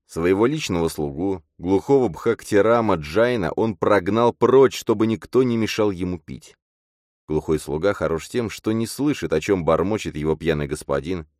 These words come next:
однако Бхактирам научился читать по губам, и это обесценило его.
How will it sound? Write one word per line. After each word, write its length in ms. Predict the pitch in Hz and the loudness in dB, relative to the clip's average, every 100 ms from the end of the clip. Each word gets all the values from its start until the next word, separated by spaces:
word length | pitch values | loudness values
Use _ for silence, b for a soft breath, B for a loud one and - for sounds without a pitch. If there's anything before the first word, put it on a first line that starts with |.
| _ _ | _ _
однако 540 | 80 76 95 117 - | -4 -2 0 0 -2
Бхактирам 840 | 76 - 95 - - 85 95 113 107 _ _ - | -4 -2 -4 -4 0 2 4 2 -2 _ _ -6
научился 760 | 95 104 98 - 117 123 135 | 0 2 2 -2 -4 -4 -4
читать 420 | 120 113 82 78 | -8 -4 -2 -4
по 140 | - 92 | -6 -8
губам, 400 | 104 85 80 80 | -6 0 0 0
и 180 | 92 101 | -2 -2
это 340 | 95 98 104 | 0 0 -2
обесценило 680 | - 98 110 - 80 69 64 | 0 -2 -2 -2 -2 -2 -4
его. 340 | 64 60 53 | -6 -6 -10